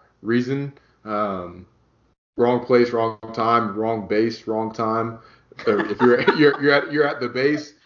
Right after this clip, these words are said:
and you're having harassing D U Is and you're the, you happen to be the fifteenth D U I,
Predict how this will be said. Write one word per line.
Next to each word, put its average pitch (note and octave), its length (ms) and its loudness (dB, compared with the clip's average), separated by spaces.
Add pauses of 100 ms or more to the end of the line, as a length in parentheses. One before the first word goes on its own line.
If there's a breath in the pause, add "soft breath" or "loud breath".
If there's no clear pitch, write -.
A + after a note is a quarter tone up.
(160 soft breath)
and B2+ 200 -4
you're B2+ 100 -2
having B2 200 -2
harassing A#2 480 -6
D B2 140 -4
U A#2 180 -2
Is B2+ 260 0 (100)
and A2 120 -8
you're B2 200 2
the, A2 360 -2 (260 soft breath)
you B2 120 -6
happen A#2+ 240 -2
to A#2 40 -8
be A#2 80 -4
the G#2 120 -4
fifteenth B2+ 580 -2
D A#2 80 -4
U A2+ 180 -2
I, A#2+ 280 2